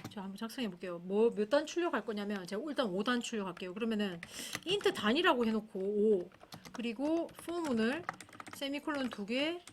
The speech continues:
그리고, 어, 시스템 점 아웃 점 프린트. 이 문장 이미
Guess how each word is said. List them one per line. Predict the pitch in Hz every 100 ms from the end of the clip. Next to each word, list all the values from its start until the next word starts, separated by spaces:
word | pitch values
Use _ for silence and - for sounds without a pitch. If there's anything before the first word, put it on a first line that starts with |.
| - - - - - - - - -
그리고, | 220 233 226 269 302 302 -
어, | 220 214 214 214 214
시스템 | - 294 -
점 | 349 285
아웃 | 226 240 269
점 | 269
프린트. | 262 339 359 269 196 208 294 - - - _ - - - -
이 | 370
문장 | 359 226 240 320
이미 | 269 226 269 277 269 226 180